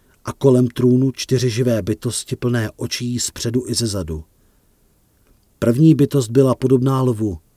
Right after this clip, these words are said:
druhá bytost byla podobná býku, třetí bytost měla tvář jako člověk a čtvrtá bytost byla podobná letícímu orlu. Ty čtyři živé bytosti měla každá po šesti křídlech,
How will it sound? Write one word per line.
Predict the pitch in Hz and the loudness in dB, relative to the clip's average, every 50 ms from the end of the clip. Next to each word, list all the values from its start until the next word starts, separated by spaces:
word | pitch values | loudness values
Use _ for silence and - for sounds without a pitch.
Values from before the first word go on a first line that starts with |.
| _ _ _ _ _ _ _ _ _ _ - _ | _ _ _ _ _ _ _ _ _ _ -18 _
druhá | 110 104 104 120 120 107 98 110 110 104 | -10 -4 2 4 4 4 4 0 -2 0
bytost | 101 117 113 - 127 131 113 - | 0 -2 -2 -2 -4 -4 -4 -2
byla | 107 120 120 113 107 | 0 0 2 2 0
podobná | - 110 107 113 107 110 120 117 110 | -2 -2 -2 -2 -2 -2 -2 -2 -2
býku, | 107 104 131 131 117 - - - 80 76 78 - _ _ _ _ _ _ _ _ _ _ _ - - _ | -2 -2 -4 -4 -4 -8 -12 -16 -16 -16 -16 -18 _ _ _ _ _ _ _ _ _ _ _ -20 -20 _
třetí | - - - 127 - - 135 135 | -6 -2 -2 -2 -2 0 -2 2
bytost | 117 123 127 - - 135 123 - - - - - _ _ - - _ | 2 2 2 2 0 -2 -2 -4 -8 -12 -14 -20 _ _ -20 -12 _
měla | 113 117 120 117 113 | 2 2 4 4 2
tvář | - 107 120 117 123 127 - - | 0 -2 0 0 0 0 -2 -2
jako | 135 123 - 110 | -4 -2 -2 -4
člověk | 104 - - 110 104 107 107 120 120 - - - - _ _ _ _ _ _ _ _ _ _ _ _ _ - _ _ _ _ - | -4 -4 -4 -4 -2 -2 0 -2 -2 -4 -8 -16 -20 _ _ _ _ _ _ _ _ _ _ _ _ _ -20 _ _ _ _ -8
a | - | -6
čtvrtá | - - - - 117 123 120 - 127 127 123 | -6 -6 -4 -2 -4 -2 0 0 0 0 0
bytost | 120 123 120 - 123 110 104 | 0 0 0 -2 -2 -2 0
byla | 113 123 117 110 | 0 2 2 0
podobná | - - 113 110 117 110 120 123 120 113 | -2 -2 -2 0 0 0 0 -2 -2 0
letícímu | 107 110 107 - - 120 117 - - 113 113 110 104 104 | -2 -2 -4 -4 -8 -10 -10 -8 -6 -4 -4 -4 -4 -6
orlu. | - - 98 90 82 73 69 67 78 - _ _ _ _ _ _ _ _ _ _ _ _ _ _ _ _ _ _ _ _ _ _ _ _ _ _ - _ - | -8 -8 -8 -6 -6 -6 -8 -10 -14 -18 _ _ _ _ _ _ _ _ _ _ _ _ _ _ _ _ _ _ _ _ _ _ _ _ _ _ -12 _ -6
Ty | 107 - | -4 -4
čtyři | - - - 170 160 160 175 | -4 -2 0 0 2 2 2
živé | 143 120 160 151 151 143 135 | 2 2 2 4 4 2 2
bytosti | 123 143 - - 165 139 - - - - 117 | 0 0 0 0 -2 -2 -2 -2 -2 0 2
měla | 117 123 123 113 110 | 4 2 2 2 0
každá | - - 127 120 113 110 139 135 135 135 | -2 -4 -4 -4 -2 -2 -2 -2 -2 -4
po | - - 131 120 | -4 -4 -6 -6
šesti | - - 123 - - - 117 | -6 -8 -8 -10 -10 -12 -12
křídlech, | - - - - 110 110 110 110 110 117 - - - | -12 -10 -8 -6 -6 -4 -2 -2 -2 -2 -4 -10 -18